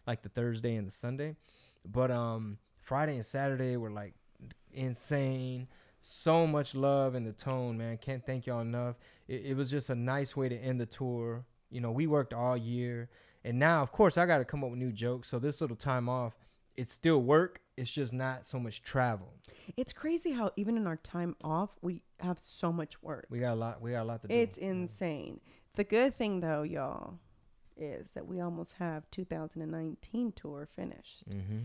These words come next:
Speaker 2: with the exception of a few cities that I'm still working on. But
Speaker 1: I just wanna leak some cities, man. Midland.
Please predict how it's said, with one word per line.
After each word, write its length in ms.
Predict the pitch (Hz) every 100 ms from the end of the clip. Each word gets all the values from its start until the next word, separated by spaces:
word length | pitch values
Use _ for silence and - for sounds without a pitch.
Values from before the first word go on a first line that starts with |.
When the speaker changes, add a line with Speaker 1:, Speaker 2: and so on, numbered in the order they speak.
| 123
Speaker 2:
with 120 | 202
the 80 | 208
exception 400 | 208 - 226 240
of 80 | 214
a 140 | 165 165
few 260 | - 196
cities 400 | - 185 165 196
that 100 | 185
I'm 120 | 160
still 320 | 160 - 175 160
working 320 | 165 - 202
on. 240 | 220 233
But 240 | - 156 -
Speaker 1:
I 100 | 143
just 160 | 196 175
wanna 180 | 135 113
leak 220 | 127 113
some 160 | 110
cities, 340 | 101 160 117 95
man. 300 | 104 101 101
Midland. 540 | 131 110 123 135 147